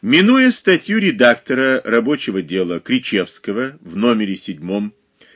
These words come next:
"Экономическая и политическая борьба в русском движении",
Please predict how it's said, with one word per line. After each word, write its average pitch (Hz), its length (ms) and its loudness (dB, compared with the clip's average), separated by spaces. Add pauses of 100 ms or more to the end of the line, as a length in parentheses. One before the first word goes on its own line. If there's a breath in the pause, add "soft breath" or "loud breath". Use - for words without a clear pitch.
"Экономическая 143 960 0
и 113 40 0
политическая 104 720 -6
борьба 92 440 -2
в 92 80 -8
русском 90 420 -10
движении", 90 560 -10